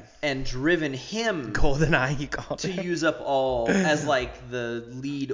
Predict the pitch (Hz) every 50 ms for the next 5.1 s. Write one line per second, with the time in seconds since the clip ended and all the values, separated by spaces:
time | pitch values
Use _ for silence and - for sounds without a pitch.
0 | 139 139 147 156 147 139 127 104 - - - - - 123 123 117 113 - - 123
1 | 127 123 117 117 117 120 117 - - 120 123 113 107 104 113 110 - - - 107
2 | 107 - 113 110 101 104 98 92 90 95 95 - _ _ - - 127 - - 143
3 | 123 110 107 113 110 107 104 101 98 104 107 113 117 113 113 - 113 107 98 -
4 | - 98 85 78 80 82 - - - - - - 113 104 101 101 98 95 98 95
5 | 92 95